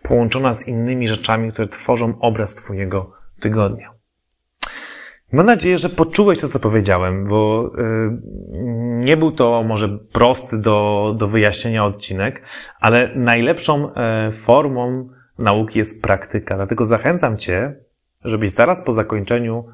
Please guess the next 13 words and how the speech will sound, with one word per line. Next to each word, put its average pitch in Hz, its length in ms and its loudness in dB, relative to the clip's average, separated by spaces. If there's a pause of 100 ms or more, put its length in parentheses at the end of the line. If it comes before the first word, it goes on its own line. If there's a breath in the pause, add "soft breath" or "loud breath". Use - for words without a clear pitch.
(180 loud breath)
e, 101 280 0
odsłuchiwania, 113 640 -2
oglądania 104 420 -2
tego 110 200 -2
odcinka 107 680 -6 (400)
wziął 185 560 2 (120)
jedną 135 380 2
z - 120 -14
tych - 320 -8
trzech - 380 -2
propozycji 113 580 -4
map 104 240 -6
myśli, 101 520 -8